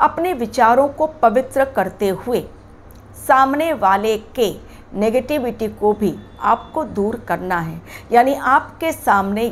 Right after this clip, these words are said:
यदि कोई negative thought वाला इंसान आता है, उसको अपनी positive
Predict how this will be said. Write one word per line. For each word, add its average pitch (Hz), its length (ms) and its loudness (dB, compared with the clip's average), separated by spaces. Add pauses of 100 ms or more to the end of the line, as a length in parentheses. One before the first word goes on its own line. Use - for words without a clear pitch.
(100)
यदि 190 260 0
कोई 269 280 0
negative 214 720 -4 (340)
thought 302 260 6
वाला 180 380 -2 (120)
इंसान 208 480 2 (120)
आता 180 280 2
है, 233 220 2 (680)
उसको 339 360 0
अपनी 339 580 -2 (140)
positive 254 520 -2